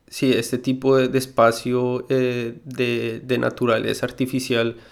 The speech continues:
ya nos había llamado la atención antes de que fuera parte del proyecto y una vez fuimos y nos encontramos con el lugar y pudimos, eh, tomar ciertas imágenes, eh,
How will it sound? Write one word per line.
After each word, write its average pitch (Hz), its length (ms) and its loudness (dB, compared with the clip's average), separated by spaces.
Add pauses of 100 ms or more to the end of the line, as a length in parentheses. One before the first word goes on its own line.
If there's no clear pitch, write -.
(440)
ya 131 140 6
nos 131 160 2
había 131 140 6
llamado 120 300 2
la 123 80 4
atención 123 360 -2
antes 120 320 -2
de 127 80 -8
que - 100 -6
fuera 120 300 -2
parte 123 320 0
del 123 240 -2
proyecto 120 680 -4
y 113 540 -8
una 123 240 0
vez 127 220 4
fuimos 139 680 0
y 131 220 0
nos 123 200 -2
encontramos 117 600 -2
con 127 160 -2
el 123 360 -2
lugar 117 540 0
y 127 240 -6 (320)
pudimos, 113 520 -4
eh, 131 140 -2
tomar 120 320 -2
ciertas 123 400 -4
imágenes, 120 680 -2 (640)
eh, 120 360 0